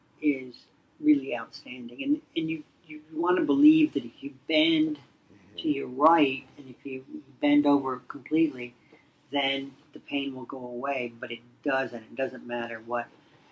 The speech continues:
Speaker 1: position you're in. The last time I had a kidney stone, I was on tour,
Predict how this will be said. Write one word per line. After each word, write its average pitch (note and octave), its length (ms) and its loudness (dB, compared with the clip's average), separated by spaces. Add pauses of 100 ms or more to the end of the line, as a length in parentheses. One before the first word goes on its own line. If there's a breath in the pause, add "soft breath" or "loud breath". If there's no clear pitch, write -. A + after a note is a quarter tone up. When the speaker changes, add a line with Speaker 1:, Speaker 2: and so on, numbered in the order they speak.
(260 loud breath)
Speaker 1:
position E3 440 4
you're E3 120 6
in. F3+ 160 0 (340 soft breath)
The C#3 60 -2
last D#3+ 260 8
time E3 100 2
I D#3 80 6
had D#3 100 6
a D3 60 6
kidney D3+ 280 2
stone, D3+ 220 2
I C3 80 -2
was B2 140 -10
on C#3 180 -2
tour, A#2+ 360 -4